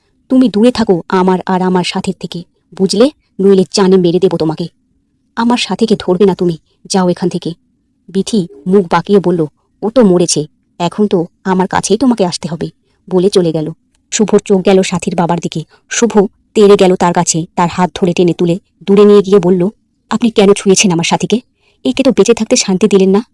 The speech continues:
এখন তো মরে গেছে, এখন ওকে একটু শান্তি দিন।" সাথীর বাবা শুভর হাত ধরে বললেন, "আমার ভুল হয়ে গেছে বাবা, মেয়েটা আমার অভিমান করে চলে গেল,"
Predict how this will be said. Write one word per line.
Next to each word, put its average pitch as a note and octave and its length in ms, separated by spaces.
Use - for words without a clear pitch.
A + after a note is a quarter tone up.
এখন G3+ 260
তো G3+ 100
মরে E3+ 200
গেছে, E3+ 280
এখন G3+ 240
ওকে G3+ 140
একটু G#3 140
শান্তি F#3 320
দিন।" G3 160
সাথীর G3 360
বাবা F3 300
শুভর A3 320
হাত G3 240
ধরে G#3+ 100
বললেন, F3 360
"আমার F#3+ 180
ভুল G3+ 300
হয়ে F3+ 120
গেছে E3+ 200
বাবা, E3 240
মেয়েটা G#3+ 320
আমার A3 160
অভিমান G3 320
করে G3+ 180
চলে E3+ 240
গেল," E3 200